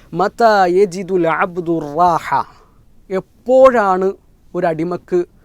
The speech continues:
സമാധാനവും ആശ്വാസവും കിട്ടുക? എപ്പോഴാണ് ഒരാൾക്ക് വിശ്രമിക്കാൻ കഴിയുക?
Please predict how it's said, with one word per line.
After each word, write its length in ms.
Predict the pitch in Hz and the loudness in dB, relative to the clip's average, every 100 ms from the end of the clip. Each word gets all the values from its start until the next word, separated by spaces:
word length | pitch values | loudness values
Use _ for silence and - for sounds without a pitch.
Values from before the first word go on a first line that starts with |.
| _ _ - | _ _ -16
സമാധാനവും 1000 | - 156 175 190 196 202 202 202 190 160 | -10 -4 -2 0 0 -2 -2 -2 -4 -4
ആശ്വാസവും 680 | 160 170 - 190 185 190 170 | -4 -4 -4 -4 -2 -4 -4
കിട്ടുക? 400 | 127 123 107 - _ _ _ _ _ | -8 -12 -14 -16 _ _ _ _ _
എപ്പോഴാണ് 880 | 180 170 _ 233 247 247 214 185 180 - _ _ | -6 -6 _ 6 8 8 2 0 -2 -6 _ _
ഒരാൾക്ക് 560 | 170 165 170 165 - 165 - _ _ _ - | -4 0 2 0 -6 -8 -10 _ _ _ -14
വിശ്രമിക്കാൻ 760 | 165 165 - 233 226 165 180 151 | -10 -10 -8 -6 -6 -6 -6 -6
കഴിയുക? 460 | 135 113 110 110 | -10 -12 -14 -14